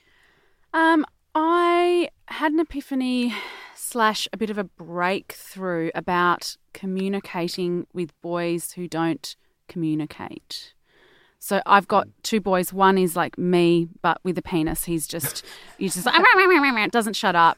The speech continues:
Speaker 1: and you just know exactly what he's feeling at every second of every day. <laughs> He's a little much, a little, dr-, you know, dramatic. But my other one is really, um, sensitive. He's quiet, and he internalizes. He's an introvert, which
Speaker 2: Mm.
Speaker 1: is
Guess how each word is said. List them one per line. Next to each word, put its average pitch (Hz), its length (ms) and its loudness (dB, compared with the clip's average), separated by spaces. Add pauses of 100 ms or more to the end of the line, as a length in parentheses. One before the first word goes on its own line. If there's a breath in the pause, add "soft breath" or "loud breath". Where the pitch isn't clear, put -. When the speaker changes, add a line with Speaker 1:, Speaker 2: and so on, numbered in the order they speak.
Speaker 1:
and 180 240 0
you 185 120 -2
just 190 220 -2
know 185 160 6
exactly 180 560 2
what 175 140 2
he's 170 180 -2
feeling 180 300 4
at 185 100 2
every 185 260 0
second 196 300 2
of 180 80 2
every 190 240 4
day. 185 400 6 (200)
<laughs> - 720 -8
He's - 160 0
a 233 60 6
little 214 220 4
much, 196 600 2
a - 20 -10
little, 196 220 -4
dr-, 180 200 -12 (100)
you 180 80 -4
know, 165 120 0
dramatic. 175 600 -2
But 214 140 0
my 202 160 6
other 233 220 4
one 185 240 4
is 175 180 -4
really, 165 500 -6
um, 156 360 -4 (120)
sensitive. 160 600 -4
He's - 160 -18
quiet, 160 600 -6 (240 soft breath)
and 170 220 -4
he 160 340 -2
internalizes. 165 640 -4
He's 165 120 -8
an 170 80 0
introvert, 160 540 -6
which 95 280 -8
Speaker 2:
Mm. - 40 -20
Speaker 1:
is 180 180 -6